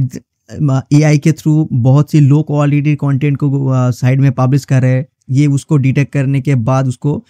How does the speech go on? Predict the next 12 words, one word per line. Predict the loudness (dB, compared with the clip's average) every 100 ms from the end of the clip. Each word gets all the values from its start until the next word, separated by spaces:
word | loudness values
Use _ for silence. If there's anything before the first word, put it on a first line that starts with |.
| _ -2
डीइंडेक्स | 2 2 2 -2
कर | -2
देगा, | -2 -2 -2
ठीक | -4 -4
है? | -6 -12 _ _ -2
तो | 0
इसी | 0 -2
तरह | -2 0 2
बहुत | 0 0 -2 0
सारे | -2
साइट | 0 -2 -2
डीइंडेक्स | 0 2 2 2 -2